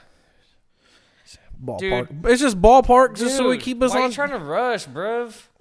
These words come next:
Speaker 1: Dude, Rush is cool.
Speaker 2: Which one, the movie or the band?
Speaker 1: The band, you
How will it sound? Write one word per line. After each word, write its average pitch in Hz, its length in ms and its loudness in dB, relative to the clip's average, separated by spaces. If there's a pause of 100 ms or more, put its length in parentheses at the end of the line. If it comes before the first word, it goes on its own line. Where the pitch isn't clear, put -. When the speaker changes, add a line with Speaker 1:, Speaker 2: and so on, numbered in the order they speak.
Speaker 1:
Dude, 123 300 -14
Rush 135 300 -8
is 131 200 -8
cool. 117 460 -12 (840)
Speaker 2:
Which 92 240 -20
one, 95 140 -20
the 95 80 -20
movie 101 380 -20
or 101 180 -18
the 82 140 -20
band? 82 340 -20
Speaker 1:
The 160 100 -6
band, 165 640 -2
you 120 120 -14